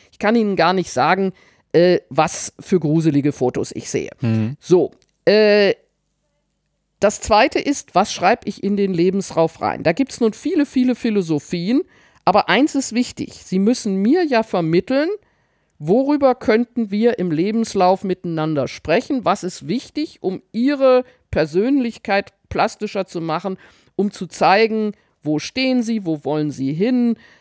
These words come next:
Speaker 1: äh, wie passt das zu Ihrem Leistungsbild aus dem Schriftlichen?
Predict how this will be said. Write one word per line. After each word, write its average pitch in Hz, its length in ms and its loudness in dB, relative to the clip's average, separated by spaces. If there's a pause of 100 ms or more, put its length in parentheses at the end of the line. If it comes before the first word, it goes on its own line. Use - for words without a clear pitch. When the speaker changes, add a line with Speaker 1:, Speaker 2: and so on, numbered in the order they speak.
(140)
Speaker 1:
äh, 180 680 4 (400)
wie 170 160 -8
passt 214 360 -2
das 165 180 -2
zu - 140 -6
Ihrem 165 280 -2
Leistungsbild 165 800 0
aus 139 160 -2
dem 147 80 -10
Schriftlichen? 254 680 -2